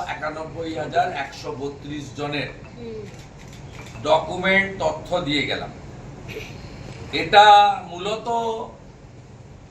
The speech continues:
Speaker 1: ডাবল এন্ট্রি, মৃত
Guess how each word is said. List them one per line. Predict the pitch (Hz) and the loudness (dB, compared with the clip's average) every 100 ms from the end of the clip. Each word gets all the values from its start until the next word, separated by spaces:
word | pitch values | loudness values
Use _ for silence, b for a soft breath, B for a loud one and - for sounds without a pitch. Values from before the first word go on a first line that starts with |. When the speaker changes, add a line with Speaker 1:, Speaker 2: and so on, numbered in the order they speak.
| - 147 | -8 2
Speaker 1:
ডাবল | 170 185 208 202 | 4 4 2 2
এন্ট্রি, | 202 - 220 - - - - - - - - - - - - - - - - - - 113 | 0 -6 -6 -6 -10 -16 -18 -18 -18 -16 -16 -16 -18 -16 -16 -16 -16 -16 -16 -14 -12 -8
মৃত | 160 190 | -6 4